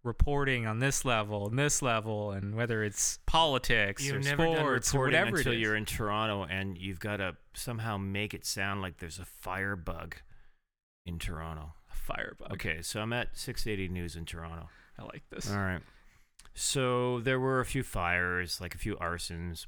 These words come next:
Speaker 2: One was in the back of a truck bed, like a Ford one fifty or whatever. One was a house, all kind of in the same neighborhood.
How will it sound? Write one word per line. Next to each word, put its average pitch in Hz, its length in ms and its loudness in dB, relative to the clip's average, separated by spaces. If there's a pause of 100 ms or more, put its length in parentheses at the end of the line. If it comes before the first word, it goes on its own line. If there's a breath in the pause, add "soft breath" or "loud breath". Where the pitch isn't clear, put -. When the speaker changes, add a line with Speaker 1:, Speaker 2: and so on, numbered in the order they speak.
Speaker 2:
One 98 200 -4
was 98 100 -4
in 98 80 -4
the 90 60 -4
back 87 300 -4
of 85 80 -10
a 87 60 -6
truck - 420 -6
bed, 85 260 -4
like 78 160 -6
a 78 280 -6
Ford 90 340 -6
one 85 180 -6
fifty 85 420 -8
or - 40 -6
whatever. 80 340 -6
One 92 180 -4
was 104 140 -4
a 90 60 -4
house, 80 540 -6 (480 loud breath)
all 170 340 -2
kind 233 420 -2
of 202 80 -2
in 160 80 0
the 131 80 0
same 113 260 -2
neighborhood. 95 460 -2